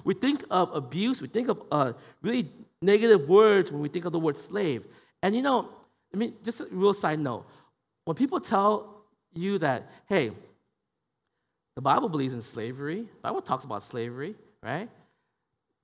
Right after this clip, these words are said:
Yes and no. What type of slavery are you talking about? Because the slavery that you're thinking is like Jim Crow, sexual abuse,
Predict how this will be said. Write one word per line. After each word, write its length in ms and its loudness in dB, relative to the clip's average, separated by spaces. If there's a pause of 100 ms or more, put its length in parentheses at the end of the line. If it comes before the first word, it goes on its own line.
Yes 240 0
and 140 2
no. 320 0 (120)
What 160 -4
type 140 -6
of 80 -6
slavery 440 -2
are 20 -6
you 60 -8
talking 400 -4
about? 340 -10 (840)
Because 260 0
the 60 -6
slavery 800 -2 (260)
that 100 -2
you're 220 2
thinking 640 -4 (480)
is 220 -2
like 300 0
Jim 240 2
Crow, 760 0 (420)
sexual 460 -4
abuse, 580 -4